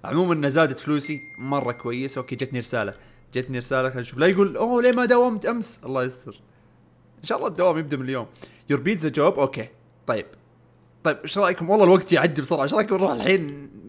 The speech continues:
نستقعد من هناك؟ لأن ما عندي شيء أسويه هنا صراحة. خلونا نروح. آه، بس خلوني، إيش رأيكم؟ أخلص أموري وأتروش وأروح. يلا، يلا، يلا.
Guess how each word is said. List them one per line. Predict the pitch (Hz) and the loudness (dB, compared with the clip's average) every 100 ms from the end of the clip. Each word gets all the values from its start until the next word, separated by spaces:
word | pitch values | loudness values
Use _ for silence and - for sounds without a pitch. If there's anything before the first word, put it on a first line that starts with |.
| 131 | -12
نستقعد | 151 156 190 156 131 | -8 -4 -2 0 -2
من | 143 | -4
هناك؟ | 143 131 | -4 -4
لأن | 160 220 | -4 0
ما | 269 | 0
عندي | 285 | -2
شيء | 214 226 | -2 0
أسويه | 190 185 | 0 0
هنا | 135 113 | -2 -6
صراحة. | - 110 113 - - - - | -8 -10 -10 -14 -20 -20 -6
خلونا | 214 254 214 160 | 0 2 2 2
نروح. | 175 247 - | 2 0 -2
آه، | 131 | -4
بس | 151 165 - | -4 -4 -4
خلوني، | 175 180 180 175 - - | -2 -2 -2 -4 -6 -18
إيش | - | -6
رأيكم؟ | 175 160 139 135 - - - - - - - | -4 -4 -8 -10 -14 -20 -20 -20 -20 -20 -12
أخلص | - 175 165 | -4 -2 -2
أموري | 185 208 277 320 | -4 -2 0 0
وأتروش | 285 226 220 269 370 392 | 0 -2 0 0 2 2
وأروح. | 170 127 - | 2 0 -2
يلا، | 135 110 107 | -4 -2 -4
يلا، | 98 | -6
يلا. | 104 | -8